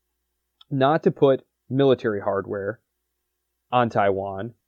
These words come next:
which we know now that the U S has military assets on Taiwan. We know that from a Wall Street Journal leak from last year. And we're not supposed to have high-level diplomatic contacts with Taiwan either. Well, Nancy Pelosi is the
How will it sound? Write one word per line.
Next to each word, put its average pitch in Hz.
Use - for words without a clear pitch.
which 123
we 131
know 127
now 113
that 98
the 107
U 117
S 107
has 123
military 117
assets 104
on 101
Taiwan. 95
We 110
know 110
that 107
from 117
a 107
Wall 107
Street 107
Journal 107
leak 98
from 98
last 104
year. 101
And 139
we're 143
not 156
supposed 233
to 220
have 165
high-level 156
diplomatic 139
contacts 117
with 110
Taiwan 113
either. 127
Well, 123
Nancy 214
Pelosi 160
is 110
the 107